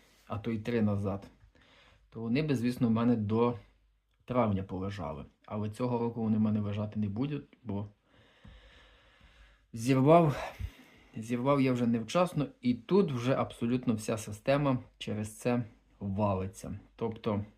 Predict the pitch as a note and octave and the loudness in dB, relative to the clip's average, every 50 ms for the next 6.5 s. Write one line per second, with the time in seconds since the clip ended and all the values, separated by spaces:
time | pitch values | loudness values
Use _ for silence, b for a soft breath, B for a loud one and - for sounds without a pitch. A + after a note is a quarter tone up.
0 | _ _ _ _ _ _ _ _ _ _ _ _ _ _ _ - B2 B2+ A#2+ - | _ _ _ _ _ _ _ _ _ _ _ _ _ _ _ 0 0 0 0 4
1 | - D#3 C#3 A#2 A2+ A2+ A#2 C3+ C#3 A#2+ G#2+ - - B2 A2+ G#2+ - A#2 A2 A2 | 4 6 6 6 6 4 6 6 6 6 4 2 0 0 0 0 0 0 0 2
2 | A2 G#2+ A2 A2 A2+ A2 A2 G#2 F#2+ F#2+ G2 G2+ - - F3 G3 G#3 G#3 G#3+ - | 2 2 2 0 0 0 2 2 0 0 -4 -8 0 6 8 8 8 6 0 -8
3 | - _ _ _ _ _ _ _ _ _ _ _ _ _ _ _ _ _ _ _ | -18 _ _ _ _ _ _ _ _ _ _ _ _ _ _ _ _ _ _ _
4 | _ _ _ _ _ _ _ _ _ _ - - - B2+ - - A#2+ C3+ C#3 C3+ | _ _ _ _ _ _ _ _ _ _ -4 2 2 2 4 4 4 2 2 2
5 | - - A2 G#2 G#2+ A2 A2+ A2 G#2 G#2 G#2+ A2+ A2 G#2 G2 F#2+ F#2+ G2 G2 G2 | 0 0 2 4 4 4 4 2 0 0 0 0 0 -2 -2 -4 -6 -6 -6 -6
6 | F#2+ G2+ G2+ - - F2+ F2+ F#2 - - | -6 -6 -8 -10 -10 -10 -12 -14 -16 -18